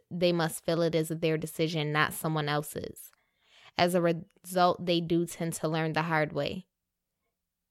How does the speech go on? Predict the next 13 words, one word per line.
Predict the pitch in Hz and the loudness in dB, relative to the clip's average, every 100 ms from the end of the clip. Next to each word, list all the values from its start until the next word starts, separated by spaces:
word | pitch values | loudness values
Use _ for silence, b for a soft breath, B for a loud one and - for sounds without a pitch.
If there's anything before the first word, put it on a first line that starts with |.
| - | 2
Eights | 196 - - | 2 2 0
are | 185 | 0
very | 175 180 180 143 | 2 2 4 4
honest, | 156 156 156 175 - | 6 4 2 -2 -6
and | - 156 | -6 0
by | 160 160 | 0 2
being | 170 165 170 | 0 -2 -4
so | - 170 | -4 -2
blunt, | 160 165 156 151 156 | -2 0 -2 -2 -2
they | 160 | 0
unintentionally | 113 165 156 160 - 165 - 151 147 151 | 0 -2 -4 -6 -6 -6 -6 -4 -4 -4
hurt | 170 151 120 | -2 -2 -2
feelings. | - 143 135 135 - - | -2 -2 -4 -10 -14 -20